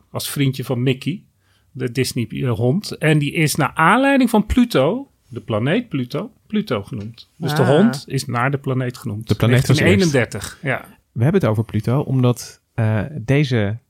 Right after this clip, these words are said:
Speaker 3: eh, maand eigenlijk was Pluto ineens weer in het nieuws. En we hebben deze discussie al vaker gezien over de kwestie, is Pluto wel een planeet
Speaker 1: Ja, je
Speaker 3: of
Speaker 1: gelooft
Speaker 3: niet?
Speaker 1: het bijna niet, maar het speelt al sinds, eh, tweeduizend één.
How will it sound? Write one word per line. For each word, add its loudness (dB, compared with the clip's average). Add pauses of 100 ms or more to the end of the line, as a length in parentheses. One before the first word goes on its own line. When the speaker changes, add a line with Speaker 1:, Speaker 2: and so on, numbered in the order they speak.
(140)
Speaker 3:
eh, -2
maand 0
eigenlijk -2
was 0
Pluto 2
ineens 2
weer 2
in -2
het -2
nieuws. -2
En -2
we 0
hebben 0
deze -2
discussie -6
al -4
vaker 0
gezien -6
over -6
de -4
kwestie, -8
is -10
Pluto -2
wel 0
een 2
planeet 2
Speaker 1:
Ja, -4
je -20
Speaker 3:
of 0
Speaker 1:
gelooft 4
Speaker 3:
niet? -6
Speaker 1:
het -4
bijna 0
niet, -4
maar -4
het -10
speelt -2
al 0
sinds, -2
eh, 0
tweeduizend -2
één. -4